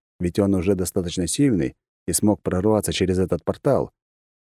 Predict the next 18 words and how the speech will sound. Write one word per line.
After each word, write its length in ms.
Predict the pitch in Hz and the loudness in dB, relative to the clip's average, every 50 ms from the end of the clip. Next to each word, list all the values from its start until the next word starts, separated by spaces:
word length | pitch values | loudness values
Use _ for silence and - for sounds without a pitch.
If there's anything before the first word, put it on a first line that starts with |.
| _ _ _ - | _ _ _ 0
И 180 | 95 123 165 160 | 2 2 2 2
сейчас 680 | - - 156 143 - - 139 143 143 135 - - - - - | 2 2 0 2 2 2 4 4 4 2 0 -4 -6 -4 -2
показывает 580 | 95 98 92 - 110 113 104 98 104 104 90 | -2 0 0 2 0 2 2 2 0 0 0
мне 220 | 85 90 101 104 98 | 0 0 2 2 2
видео 600 | 95 110 131 139 139 120 113 113 110 107 101 98 | 2 4 4 4 4 4 4 4 4 4 4 2
уже 260 | 95 90 101 113 107 | 2 2 2 0 0
оттуда. 540 | 95 - - - 151 135 92 67 55 - - _ _ _ _ _ _ _ _ _ _ _ _ _ _ _ - | 0 -2 0 2 2 2 2 0 -4 -6 -10 _ _ _ _ _ _ _ _ _ _ _ _ _ _ _ -2
Да, 440 | 98 90 90 117 139 160 175 180 170 | -2 0 2 4 4 4 4 4 4
это 300 | 170 165 160 - 143 127 | 2 2 2 0 2 2
был 180 | 139 139 131 | 2 2 2
подвал 440 | 127 113 98 101 101 107 110 110 107 | 2 2 2 4 4 4 4 2 2
смелости. 720 | - - 95 90 87 82 78 76 - - - 80 69 - - _ _ _ _ _ - | 0 0 0 0 0 0 -2 -4 -6 -6 -6 -6 -6 -8 -10 _ _ _ _ _ -2
И 100 | 82 85 | -2 0
да, 320 | 85 98 120 143 151 160 | 2 2 2 4 4 4
я 180 | 147 110 87 87 | 4 4 2 0
отключил 400 | - - 92 85 - 98 95 87 | 0 -2 -4 -2 0 0 0 0
портал 400 | - 87 80 - - 104 98 90 | 0 -2 -2 0 2 2 2 2
оттуда, 460 | 82 - - - 87 85 90 85 | 0 -2 -4 -4 -2 -2 -2 -2